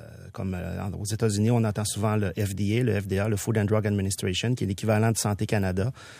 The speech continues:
euh, chez nous. Alors, eux, ils vont dire, ils vont regarder les résultats de recherche, ils vont dire, « Oui, ce médicament-là, on est d'accord, il fonctionne sur la base d'un paquet de critères qui sont très, très rigoureux, très importants de, qu'ils soient rigoureux. » Et là, on dit, « Oui, OK, maintenant, la compagnie X peut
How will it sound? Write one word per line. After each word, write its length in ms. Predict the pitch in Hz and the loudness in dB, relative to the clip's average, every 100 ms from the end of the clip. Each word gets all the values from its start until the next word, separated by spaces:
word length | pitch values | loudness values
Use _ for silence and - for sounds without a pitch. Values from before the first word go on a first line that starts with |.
| - - | -20 -14
euh, 140 | 76 78 | -10 -8
chez 240 | - 92 | -4 -2
nous. 240 | 90 120 151 | 0 0 0
Alors, 300 | 101 98 - | 0 -2 4
eux, 120 | 151 | 8
ils 80 | 175 | 10
vont 180 | 131 117 | 8 6
dire, 220 | 110 135 | 6 6
ils 60 | 127 | 6
vont 80 | 113 | 4
regarder 240 | 107 110 | 2 4
les 100 | 135 | 4
résultats 340 | 117 107 101 120 | 4 2 2 2
de 60 | |
recherche, 280 | 101 104 127 | 2 2 2
ils 20 | 117 | 2
vont 40 | |
dire, « 140 | 113 117 | 4 4
Oui, 140 | 170 - - | 2 -2 -10
ce 140 | - | -2
médicament-là, 560 | 113 110 127 123 127 139 - | 0 2 4 6 6 4 2
on 120 | 123 | 4
est 60 | 120 | 4
d'accord, 280 | 117 131 113 | 4 4 2
il 60 | |
fonctionne 640 | 110 107 - 123 127 123 117 | 2 0 2 4 4 2 0
sur 160 | - | -2
la 100 | 104 | 2
base 220 | 110 113 | 4 2
d'un 140 | 101 92 | 2 -2
paquet 280 | 120 113 135 | -2 -2 -2
de 60 | |
critères 440 | - - 113 110 120 | -4 0 2 2 2
qui 100 | - | -2
sont 160 | - | -6
très, 240 | - - 110 | -4 -2 -2
très 180 | - 113 | 0 0
rigoureux, 520 | 107 95 104 110 117 | 0 0 2 2 0
très 240 | - 101 | -2 -4
importants 460 | 92 - 104 - 113 | -4 -6 -8 -2 0
de, 80 | 101 | 0
qu'ils 280 | 120 - - | -4 -8 -10
soient 120 | 98 | -8
rigoureux. » 420 | 90 92 92 131 - - - - - | -6 -2 0 0 -4 -12 -16 -16 -8
Et 80 | 104 | 4
là, 60 | 123 | 6
on 60 | 139 | 6
dit, « 120 | 113 139 | 6 4
Oui, 120 | 160 | 4
OK, 160 | - 131 | 4 6
maintenant, 540 | 139 139 135 147 190 185 - _ _ _ - | 6 8 6 6 6 2 -8 _ _ _ -4
la 100 | 123 | 0
compagnie 420 | 131 117 123 120 - | 2 6 6 4 4
X 300 | 165 - - - | 0 0 -6 -6
peut 180 | - 147 | 2 2